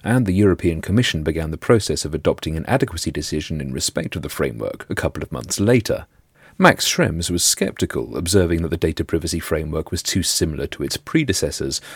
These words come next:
and noting that it wouldn't survive a legal challenge before the Court of Justice. This month, in a further blow to the framework's legitimacy, the European Parliament's Committee on Civil Liberties, Justice and Home Affairs, or libe,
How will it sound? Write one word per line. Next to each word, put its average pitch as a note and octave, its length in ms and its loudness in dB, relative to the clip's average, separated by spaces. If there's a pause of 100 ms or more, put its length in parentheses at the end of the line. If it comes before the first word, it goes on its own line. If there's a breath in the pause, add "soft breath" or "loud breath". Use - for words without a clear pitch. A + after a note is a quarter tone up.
(120)
and A2 100 4
noting A#2+ 300 4
that F2 120 0
it E2+ 160 0
wouldn't G2+ 220 2
survive D#2 400 0
a E2 60 -2
legal D#2+ 320 -2
challenge D2+ 440 -4
before D2 280 -4
the - 80 -8
Court - 260 -6
of D2+ 100 -14
Justice. - 640 0 (460 soft breath)
This F#3 240 4
month, G2 340 0
in C2+ 100 0
a C2+ 80 -4
further G#2+ 380 2
blow C#2+ 300 0
to - 100 -6
the - 100 -6
framework's D2+ 600 0
legitimacy, F2+ 720 0 (160 loud breath)
the F#2+ 100 -2
European D3 440 4
Parliament's E2 500 0
Committee F2+ 400 -2
on E2 100 -2
Civil C#3 320 4
Liberties, F2+ 480 2
Justice - 480 -2
and D#2 120 -6
Home D#2 220 -2
Affairs, F#2+ 520 2
or B1+ 100 -2
libe, F#2+ 460 2